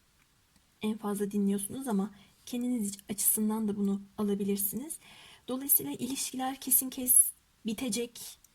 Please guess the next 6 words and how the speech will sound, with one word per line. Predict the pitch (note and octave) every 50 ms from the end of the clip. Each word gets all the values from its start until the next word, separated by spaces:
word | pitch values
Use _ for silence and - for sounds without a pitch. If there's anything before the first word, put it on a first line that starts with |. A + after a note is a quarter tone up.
| _ _ _ _ _ _ _ _ _ _ -
şöyle | - - - C4 C4+ C#4 B3+ B3+
olacak, | A#3 A#3+ A3 A3+ A3 G#3+ - -
böyle | - A#3+ A#3+ A#3
olacak | G3+ A3 A3+ G#3+ G#3 A3+ - - -
diye | A3 A3
gelecek | G#3 F#3+ G#3+ A3 G#3+ A3+ G#3+ A3+ A3+ A3+ -